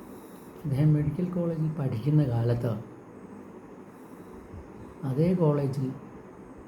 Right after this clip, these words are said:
ഉള്ള മറ്റൊരു പെൺകുട്ടിയുമായി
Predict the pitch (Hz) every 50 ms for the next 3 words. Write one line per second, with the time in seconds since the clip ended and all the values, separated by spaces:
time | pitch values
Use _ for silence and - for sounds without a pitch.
0 | - - - - - - - - - - - - - - - - - - - -
1 | - - - - - 156 143 135 131 131 131 131 - - - - - - - -
2 | - - - - - - 147 143 139 139 139 160 165 170 151 139 123 110 117 113
3 | 110 - 139 135 127 120 120 113 113